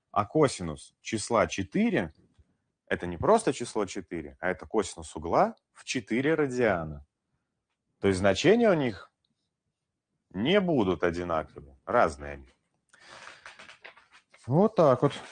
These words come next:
Значит, таблицу мы в прошлый раз вроде как с вами освоили. То есть, э,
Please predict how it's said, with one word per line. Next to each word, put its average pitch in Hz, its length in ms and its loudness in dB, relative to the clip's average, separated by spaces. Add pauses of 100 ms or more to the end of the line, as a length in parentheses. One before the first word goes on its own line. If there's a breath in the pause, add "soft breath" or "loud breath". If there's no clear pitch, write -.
(1400 loud breath)
Значит, 139 360 -6
таблицу 160 440 -2
мы 160 120 -4
в - 40 -10
прошлый 156 320 0
раз 139 200 4
вроде 135 320 2
как 127 180 2
с - 100 -10
вами 113 240 0
освоили. 107 640 -2 (1000)
То 160 180 8
есть, 139 480 2
э, 117 480 4